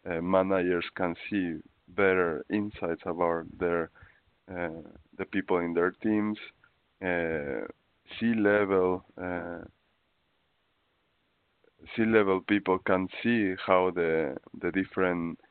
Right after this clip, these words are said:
departments work, because if ten people have certain trait,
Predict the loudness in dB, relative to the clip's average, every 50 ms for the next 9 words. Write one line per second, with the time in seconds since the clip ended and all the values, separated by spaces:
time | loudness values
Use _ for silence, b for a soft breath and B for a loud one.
0 | b b _ _ _ -8 -8 -6 0 2 4 4 4 2 -2 -2 -2 0 -2 -4
1 | -6 -6 -4 0 2 2 2 2 -2 -6 -10 -10 -4 -2 -2 -2 -2 -6 -12 -20
2 | _ _ _ _ _ _ -6 -4 -4 -4 -4 -14 -18 -20 -20 -18 -18 -18 -18 -12
3 | _ 2 2 2 2 0 _ _ -18 -16 -10 -8 -10 -10 -10 -6 -6 -6 -6 -6
4 | -10 -8 -2 -2 -2 -2 -2 -6 -6 -6 -10 _ -16 -8 -2 0 2 2 2 0
5 | -4 -8 -8